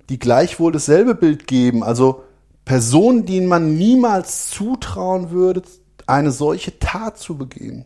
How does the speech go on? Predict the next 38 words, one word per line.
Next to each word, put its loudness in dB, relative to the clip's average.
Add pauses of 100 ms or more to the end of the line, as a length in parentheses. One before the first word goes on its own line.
Und -6
völlig 0
egal, -2
ob's -6
ein 0
Mord -2
ist -4
oder -4
ein -2
Betrug -10
oder -4
irgendwas -6
anderes. -10 (400)
Und -2 (280)
wenn -6
ihr 0
euch -2
jetzt -6
mal -2
fragt, -10
habt -10
ihr 0
das -6
auch -10
schon -6
mal -6
so 0
gehabt? -4
So -4
ein -4
komisches -2
Gefühl, -8
wo -6
man 0
sich -12
gesagt -2
hat, -4
"Na, 0